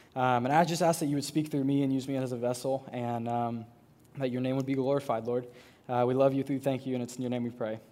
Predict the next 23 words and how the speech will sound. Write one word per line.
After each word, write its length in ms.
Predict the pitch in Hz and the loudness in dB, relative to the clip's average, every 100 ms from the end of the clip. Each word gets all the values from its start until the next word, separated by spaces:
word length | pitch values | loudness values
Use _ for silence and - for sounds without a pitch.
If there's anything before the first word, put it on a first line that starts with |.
| - | -12
Amen. 300 | 127 120 113 107 - - - - - - - - - | -6 -6 -6 -10 -20 -20 -20 -20 -20 -20 -20 -20 -16
So, 480 | - 202 214 196 208 - - - | 6 10 12 10 6 -6 -10 4
um, 640 | 156 160 156 147 143 139 - - - | 8 8 8 8 4 0 -6 -14 -2
kinda 220 | 156 220 | 2 2
just 160 | 170 | 2
gonna 240 | 165 156 135 | 2 4 4
jump 340 | 123 143 147 | 4 2 4
right 160 | 143 127 | 2 0
into 240 | 147 135 | -2 -2
it. 220 | 123 131 - - - - | -2 -4 -12 -20 -18 0
Um, 540 | 143 143 135 127 120 - - - - | 4 6 6 2 -4 -8 -18 -6 4
I 400 | 156 170 180 180 | 8 10 10 6
grew 320 | 147 165 151 | 2 4 8
up 320 | 160 151 - | 6 4 -4
just 340 | 147 151 - - | -2 -2 -2 -4
right 180 | 135 143 | 0 2
down 140 | 135 | 2
the 80 | 135 | 2
road 180 | 131 131 | 2 2
from 140 | 135 | 0
here, 240 | 127 135 135 | 0 0 0
Forsyth 360 | - 127 131 127 | -4 -2 -2 -4
County. 380 | - 120 123 | -4 -4 -4